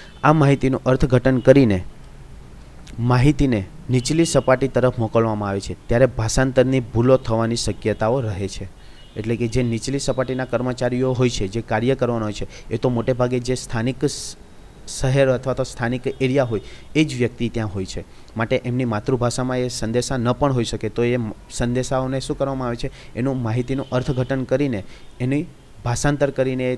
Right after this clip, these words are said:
ત્યાં સુધી મોકલવામાં આવે છે, એટલે કે એ ભાષાંતરમાં ભૂલો થવાની શક્યતા વધુ રહેલી જોવા મળે છે.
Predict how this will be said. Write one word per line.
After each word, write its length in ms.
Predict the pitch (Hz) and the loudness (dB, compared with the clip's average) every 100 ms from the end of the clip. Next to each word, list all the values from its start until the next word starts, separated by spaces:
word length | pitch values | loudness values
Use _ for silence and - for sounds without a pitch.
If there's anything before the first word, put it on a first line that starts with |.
| 127 | -4
ત્યાં 180 | 127 | -4
સુધી 240 | 127 120 131 | -2 -2 -2
મોકલવામાં 500 | 113 113 117 110 101 | -2 -2 -4 -4 -4
આવે 100 | 98 | -4
છે, 140 | - - - | -8 -12 -16
એટલે 200 | - 110 | -8 -4
કે 160 | 123 117 | -2 -2
એ 60 | |
ભાષાંતરમાં 720 | 113 110 117 120 113 117 131 101 | -2 -4 -4 -2 -2 -4 -4 -4
ભૂલો 220 | 107 117 | -2 -2
થવાની 340 | - 107 110 | -4 -6 -6
શક્યતા 500 | 107 98 - - 123 - - - - | -6 -8 -8 -6 -6 -8 -16 -18 -6
વધુ 200 | 113 113 | -4 -2
રહેલી 360 | 101 101 107 120 | -2 -2 -2 -2
જોવા 300 | 104 101 151 - 104 | -4 -4 -6 -8 -6
મળે 220 | 95 95 | -4 -4
છે. 200 | - | -6